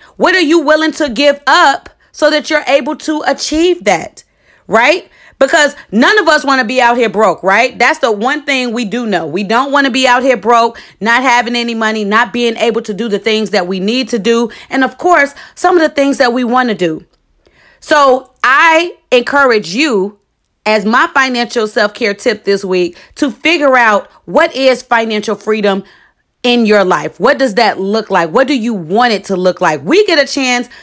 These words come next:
to write our stories and paint that picture of what we want it to look like. But a lot of people, they just say, "I wanna be rich,"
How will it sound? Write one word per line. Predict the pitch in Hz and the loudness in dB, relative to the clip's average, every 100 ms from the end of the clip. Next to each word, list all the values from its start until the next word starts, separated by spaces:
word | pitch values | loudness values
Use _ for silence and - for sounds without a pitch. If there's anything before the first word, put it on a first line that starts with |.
| _ | _
to | - 208 | -2 0
write | 170 196 262 269 | 0 0 2 2
our | 220 | 0
stories | 220 - 214 185 151 - - _ | 0 -2 0 0 -2 -8 -18 _
and | 208 208 | -2 -2
paint | 214 262 262 | -2 -2 0
that | 220 220 | -2 0
picture | 247 226 | -2 0
of | 180 | 0
what | 202 202 | 0 0
we | |
want | 208 202 | 0 -2
it | 190 | -2
to | 202 | -2
look | 190 196 | -2 -2
like. | 190 165 156 - - | 0 -2 -2 -10 -2
But | 247 | 2
a | |
lot | 220 226 311 | 2 2 2
of | 302 - | 0 0
people, | 302 240 208 202 - - | -4 0 0 -2 -6 -2
they | 262 | 0
just | 269 262 - | 2 0 2
say, | 247 233 214 - | 2 2 -2 -6
"I | - 226 | -2 0
wanna | 240 233 | 0 -2
be | 202 214 | -4 -4
rich," | 196 170 - | 0 -2 -4